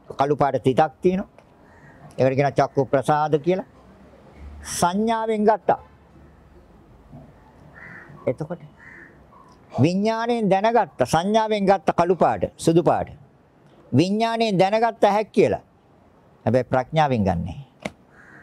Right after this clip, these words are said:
කොහොමද එහෙනම් ප්‍රඥාවෙන් ගන්නෙ? සතර මහා භූතය ඔකේ තියෙන්නේ. පඨවි, ආපෝ, තේජෝ, වායෝ, වර්ණ, ගන්ධ, රස, ඕජා.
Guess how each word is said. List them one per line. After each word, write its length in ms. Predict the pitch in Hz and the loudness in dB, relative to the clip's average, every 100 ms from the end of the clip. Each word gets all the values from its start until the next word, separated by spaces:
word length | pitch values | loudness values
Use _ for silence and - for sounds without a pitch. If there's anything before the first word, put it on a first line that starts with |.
| - _ _ _ - - - - _ _ | -20 _ _ _ -20 -20 -20 -20 _ _
කොහොමද 460 | - 156 175 190 | -4 -2 0 2
එහෙනම් 320 | 170 175 165 147 | 2 0 -4 -2
ප්‍රඥාවෙන් 600 | 156 147 175 175 190 190 | -4 -2 -2 -2 0 0
ගන්නෙ? 280 | 214 320 349 _ _ - - - | 0 0 -12 _ _ -20 -20 -18
සතර 380 | - 165 156 202 | -4 -2 0 0
මහා 240 | 202 202 | 2 0
භූතය 300 | 202 208 170 | 2 2 4
ඔකේ 180 | 160 151 | 2 2
තියෙන්නේ. 380 | 147 165 95 - - - - _ _ _ _ _ _ - - - | 0 2 0 -4 -14 -20 -20 _ _ _ _ _ _ -20 -20 -6
පඨවි, 500 | - 147 180 220 359 _ _ _ _ _ - | -4 0 2 2 0 _ _ _ _ _ -2
ආපෝ, 460 | 139 156 156 147 151 _ | 0 2 0 0 -6 _
තේජෝ, 460 | - 151 - 147 131 | 0 0 2 0 2
වායෝ, 520 | 135 143 160 202 - - - | 0 0 0 -2 -6 -18 -2
වර්ණ, 420 | 107 131 143 190 262 349 _ _ - | 2 2 0 0 0 0 _ _ -4
ගන්ධ, 640 | 107 127 147 170 190 262 - - | 2 2 2 0 2 0 -2 -4
රස, 300 | 117 139 - 240 339 - _ _ - | 0 0 2 2 2 -4 _ _ -4
ඕජා. 340 | 113 107 - | -4 -2 -8